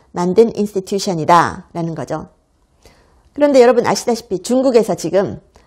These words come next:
미국에 대해서 공격하고 있잖아요. 이 바이오 랩에 대해서 빨리 밝혀라, 미국은. 솔직하게 다 밝혀라.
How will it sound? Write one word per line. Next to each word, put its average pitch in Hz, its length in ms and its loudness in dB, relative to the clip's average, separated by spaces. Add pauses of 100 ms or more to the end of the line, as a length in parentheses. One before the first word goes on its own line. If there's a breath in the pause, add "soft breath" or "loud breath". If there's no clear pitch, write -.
미국에 233 340 2
대해서 190 360 -2
공격하고 208 760 0
있잖아요. 156 420 -6 (380 soft breath)
이 294 180 0
바이오 247 340 6
랩에 240 320 4
대해서 180 520 0 (460)
빨리 302 180 0
밝혀라, 233 460 2
미국은. 175 580 -4 (220)
솔직하게 285 500 2
다 226 400 -2 (180)
밝혀라. 214 580 -2